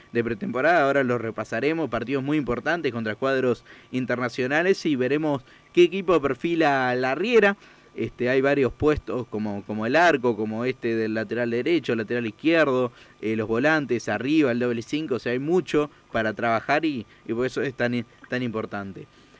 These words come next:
¿Cuándo y dónde se venden las entradas para el partido versus Barraca Central? Bueno, este,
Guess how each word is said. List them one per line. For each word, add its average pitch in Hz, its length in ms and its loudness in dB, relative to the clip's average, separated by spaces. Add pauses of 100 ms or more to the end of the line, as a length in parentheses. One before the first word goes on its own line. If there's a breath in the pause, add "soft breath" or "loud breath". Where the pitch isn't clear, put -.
(120 soft breath)
¿Cuándo 220 280 6
y 190 40 12
dónde 214 280 8
se 185 140 4
venden 202 240 4
las 165 140 2
entradas 170 300 4
para 156 160 4
el 147 60 2
partido 170 340 4
versus 147 340 2
Barraca 143 580 2
Central? 170 540 2
Bueno, 165 320 2
este, 107 420 -6